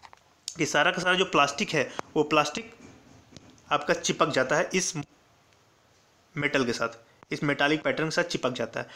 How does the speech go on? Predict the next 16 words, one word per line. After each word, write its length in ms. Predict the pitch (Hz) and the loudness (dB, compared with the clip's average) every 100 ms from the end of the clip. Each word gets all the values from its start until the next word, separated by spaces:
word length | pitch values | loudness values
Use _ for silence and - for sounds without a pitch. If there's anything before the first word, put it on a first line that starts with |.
| - - | -20 -2
उसके 240 | 190 185 240 | 0 2 2
बाद 160 | 190 | 2
हम, 120 | 190 185 - | 2 -2 -4
उसके 200 | 165 196 | 0 0
बाद 100 | 196 | 2
क्या 100 | 185 | 0
करते 240 | - - | -2 0
हैं, 60 | 170 | 0
उसको 160 | 165 | 2
वहाँ 120 | 170 170 | 2 2
से 100 | 160 | 2
बाहर 260 | 135 151 | 2 2
निकालते 320 | 160 160 160 | 2 0 2
हैं 60 | 156 | 2
ओवन 200 | 147 160 | 2 2
से, 200 | 190 | -4